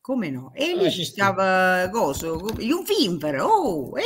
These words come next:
Speaker 1: gli un
Speaker 2: Ah, gli un
Speaker 1: finfero, ci volevamo
Speaker 2: finfero.
Speaker 1: ricordare, di fronte, che ci, c'era a mangiare la pizza.
Speaker 2: Ah,
Speaker 1: Ah,
Speaker 2: la pizzetta in un fri-,
Speaker 1: la
Speaker 2: in un
Speaker 1: pizza era
Speaker 2: finfero.
Speaker 1: Juve era la
Speaker 2: Che
Speaker 1: meglio
Speaker 2: vene-,
Speaker 1: pizza.
Speaker 2: che chi gli venette a Napoli, venette, a Giuliano.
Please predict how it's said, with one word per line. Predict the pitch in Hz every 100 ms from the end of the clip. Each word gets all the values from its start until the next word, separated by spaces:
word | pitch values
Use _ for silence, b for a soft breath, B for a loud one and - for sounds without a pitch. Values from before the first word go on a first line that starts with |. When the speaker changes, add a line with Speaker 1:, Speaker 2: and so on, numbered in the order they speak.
| 466
Speaker 1:
gli |
un | 339 196
Speaker 2:
Ah, | 190 285
gli | 254
un | 294
Speaker 1:
finfero, | 311
ci | 311
volevamo | 247 269 269 262
Speaker 2:
finfero. | 240
Speaker 1:
ricordare, | 143 - 240 214 143 170 220
di | 277
fronte, | 262 247 175 160 196
che | 240
ci, | 233 - B
c'era | - - 247 240
a |
mangiare | 233 233 233 226
la | 226
pizza. | 226 202 151 - - - 269 269
Speaker 2:
Ah, | 262 247 233
Speaker 1:
Ah, | 226
Speaker 2:
la |
pizzetta | 226 233 254 254 -
in | 240
un | 233 214
fri-, | 240 233 208
Speaker 1:
la | 196
Speaker 2:
in |
un | 220 208
Speaker 1:
pizza | 233 214
era | 185
Speaker 2:
finfero. | 156 165 156
Speaker 1:
Juve | 147 254 208 202 196
era | 190 190
la | 190 190 202
Speaker 2:
Che | 202
Speaker 1:
meglio | 190
Speaker 2:
vene-, | 208 202 -
Speaker 1:
pizza. | _ _
Speaker 2:
che | - 202
chi | 233
gli | 214
venette | 196 202 202
a | 202
Napoli, | 202 214 160 156 151
venette, | 156 147 - 156
a | 170
Giuliano. | 165 175 180 180 175 175